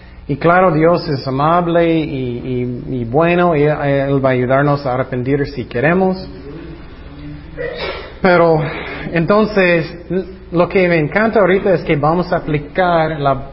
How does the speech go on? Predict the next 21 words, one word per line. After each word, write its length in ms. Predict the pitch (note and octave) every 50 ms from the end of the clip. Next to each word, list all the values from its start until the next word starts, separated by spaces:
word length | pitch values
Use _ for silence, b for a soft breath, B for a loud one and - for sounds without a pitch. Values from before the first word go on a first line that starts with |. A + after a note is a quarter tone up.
| - D3
la 140 | C3+ C3
batalla 400 | B2 C3 B2+ - D3 D3 D3 C#3+
espiritual 680 | C#3 C#3 - - D3+ C3+ C3+ - C3 C3 C3+ C3 B2+ A#2+
de 120 | B2+ A#2+
lo 160 | A#2+ A#2+ A2+
que 120 | - B2+ A#2+
pasó. 520 | - - A#2+ A#2 - - - - A2 G#2+ A2 - - - - - - -
¿Qué 140 | - G3
era 140 | G3 G3+ G3+
la 140 | G3 G3 F#3+
meta 320 | F#3 F#3 F#3+ F#3 F#3+ G3+
de 140 | F3 F3 E3 D#3
Satanás? 720 | - F3 D#3+ - - E3 E3 E3 C#3 - - - - -
Quiero 180 | - D3 D3 D#3
que 160 | - - F3 E3
estás 280 | D3 - E3 D#3 -
pensando, 420 | - - D#3+ D3+ D3+ E3+ D#3 C3+ B2
¿qué 100 | - D3
era 100 | - D#3
la 120 | D#3 D#3+
meta? 360 | D#3+ E3 E3+ E3+ E3+ D3 A2+